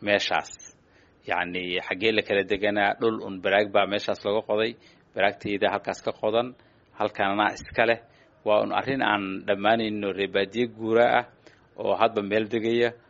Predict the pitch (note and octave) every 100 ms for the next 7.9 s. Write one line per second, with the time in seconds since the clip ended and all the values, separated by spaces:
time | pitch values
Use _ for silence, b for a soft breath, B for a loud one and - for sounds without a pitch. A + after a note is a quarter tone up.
0 | _ - G2+ G#2+ G#2+ G#2 G#2+ G#2+ - G2
1 | F#2+ F#2+ F2+ F2 F2 F2 E2 _ b b
2 | b _ A2+ - G2+ - A2 - G#2+ G2+
3 | G2 F#2 F2+ F2 F2 E2+ - - G2 F2+
4 | F2 A#2 G2+ - F2 - G2+ - F2 F2
5 | E2+ G#2 F#2 E2 D#2 D#2 D#2 - B B
6 | B B E2 - G#2 G#2 G2 F2+ F#2 F#2+
7 | G2 F#2 F2 A#2 A2 - G#2 A2+